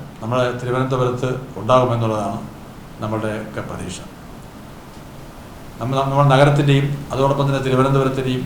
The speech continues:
കേരളത്തിൻ്റെയൊക്കെ നമ്മുടെ രാജ്യത്തിൻ്റെയൊക്കെ നാടിൻ്റെ സർവ്വതോമുഖമായ ഐശ്വര്യത്തിന് ഇത് കാരണമാകും എന്നുള്ളൊരു വിശ്വാസം എല്ലാവർക്കും ഉണ്ട്. ശ്രീ പത്മനാഭസ്വാമി എന്ന് പറയുമ്പോൾ അത്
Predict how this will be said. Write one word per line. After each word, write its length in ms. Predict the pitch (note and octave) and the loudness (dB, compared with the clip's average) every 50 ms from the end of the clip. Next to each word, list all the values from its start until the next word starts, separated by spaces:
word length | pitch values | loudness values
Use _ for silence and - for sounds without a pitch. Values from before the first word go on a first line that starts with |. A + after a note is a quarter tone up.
| - - - | -6 -4 -2
കേരളത്തിൻ്റെയൊക്കെ 720 | B2 C3 C3+ C#3 C#3 C#3+ C#3 C#3 C#3 B2+ A#2 - C3+ G#2+ - - - - | -2 0 0 0 0 0 0 0 0 0 0 -2 -2 -4 -4 -6 -8 -10
നമ്മുടെ 180 | - G2+ G#2+ A#2 A#2 | -10 -6 -2 -2 0
രാജ്യത്തിൻ്റെയൊക്കെ 520 | C#3+ C3 C3 C3 B2+ B2 B2+ A#2 A2 A#2 G#2+ | 0 0 -2 -4 -4 -4 -2 -2 -2 -2 -2
നാടിൻ്റെ 360 | A2+ A#2+ C3 C3 B2 A2 D#2+ C2+ - - - - - - - - - - - - - - - - | 0 0 0 0 -2 -4 -6 -8 -10 -12 -14 -16 -16 -18 -18 -16 -16 -16 -16 -16 -14 -14 -12 -4
സർവ്വതോമുഖമായ 720 | - D3 C#3+ D3 D#3+ E3+ F3+ F#3 F#3 F3 F3+ E3+ E3+ D#3+ D3+ C#3+ | 0 2 4 4 6 8 8 8 8 8 8 8 10 10 8 8
ഐശ്വര്യത്തിന് 480 | C#3 C#3 D3 C#3+ C3+ C3 - B2+ B2 B2+ B2 - - - - - | 6 6 4 4 4 2 2 0 0 -2 -2 -6 -8 -12 -12 -8
ഇത് 80 | G#2+ A#2+ A#2 A#2 | -6 -4 -2 0
കാരണമാകും 500 | A#2 A#2 A#2 A2+ A2 A2+ G#2+ G#2+ G#2+ G#2 - A2 | 0 0 2 2 0 0 0 -2 -4 -6 -6 -6
എന്നുള്ളൊരു 400 | A2+ A#2+ A#2 A#2 A2 G#2 A2+ A2 G#2+ - | -4 -2 0 0 0 -2 -2 -4 -6 -6
വിശ്വാസം 400 | - - C3+ B2 A2 - A#2 F#2+ F#2 - - - - - - G2+ | -6 -4 -2 -2 -2 -2 -4 -8 -10 -12 -14 -16 -16 -16 -14 -10
എല്ലാവർക്കും 360 | G2+ G#2 G#2 G#2 G#2 G2+ G2 | -8 -6 -6 -6 -8 -10 -10
ഉണ്ട്. 140 | G2 F#2 F#2+ - - - - - - - - - - - - - - - - | -10 -10 -12 -14 -14 -16 -16 -16 -16 -16 -16 -16 -16 -16 -16 -16 -16 -8 0
ശ്രീ 120 | B2+ C3+ C#3+ | 2 6 6
പത്മനാഭസ്വാമി 800 | C#3+ C#3+ C#3+ D#3 D#3+ D#3+ D3+ E3 E3 - - D3 D3 D3+ D3+ D3+ D3 D3 C#3+ - C3 | 6 6 8 8 8 8 8 6 4 2 4 4 4 4 4 2 0 -2 -4 -4 -4
എന്ന് 120 | C3 C#3+ C3+ | 0 2 2
പറയുമ്പോൾ 380 | C3 B2+ B2+ B2+ A#2+ A#2+ G#2 F2+ - - - - - | 4 4 2 2 2 0 0 -2 -4 -8 -12 -10 -10
അത് 100 | A2 A2+ | -8 -8